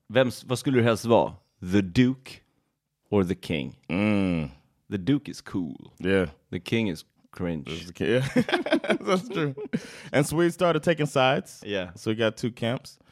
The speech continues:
Speaker 2: Sigismund, he even tried employing diplomatic pressure on uncle. His, eh, this is his uncle, by the way. Remember?
Speaker 1: Oh, Carl.
Speaker 2: Carl is his uncle.
Speaker 1: Yeah, yeah, yeah, yeah.
Speaker 2: And, uh, so he's trying to get pressure on his uncle to get people on his side.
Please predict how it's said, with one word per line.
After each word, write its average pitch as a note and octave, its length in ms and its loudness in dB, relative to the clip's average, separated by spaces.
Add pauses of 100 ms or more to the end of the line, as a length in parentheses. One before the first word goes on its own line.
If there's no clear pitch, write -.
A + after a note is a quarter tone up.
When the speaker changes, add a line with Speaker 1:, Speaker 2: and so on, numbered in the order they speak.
(220)
Speaker 2:
Sigismund, C3 600 2
he C3+ 100 4
even A#2+ 160 2
tried G#2+ 300 2
employing G2 420 -2
diplomatic G#2 640 -2
pressure C#3+ 400 0
on A#2 220 0
uncle. A#2+ 440 -4
His, B2 220 -2
eh, - 160 4
this E3+ 240 2
is G#3+ 100 2
his G3 120 4
uncle, D3 360 2
by F#2 180 2
the F2 80 -4
way. E2 200 0 (380)
Remember? A#2 400 2 (100)
Speaker 1:
Oh, D#3+ 180 2
Carl. A2+ 380 0 (180)
Speaker 2:
Carl F#3 360 2
is D3 100 2
his B2+ 160 0
uncle. C3 340 0
Speaker 1:
Yeah, D3+ 480 2
yeah, B2+ 200 2
yeah, B2 140 2
yeah. G2+ 180 0 (380)
Speaker 2:
And, G#2 140 4
uh, F#2+ 380 4
so G#2+ 160 2
he's A2+ 160 4
trying D3+ 200 2
to C#3+ 60 2
get C3 220 0
pressure C#3 380 0
on D#3 260 4
his C3+ 240 2
uncle B2 400 0
to A2+ 100 -8
get A2+ 160 -2
people G#2 200 -6
on F#2+ 100 -2
his F2+ 100 -6
side. - 200 -6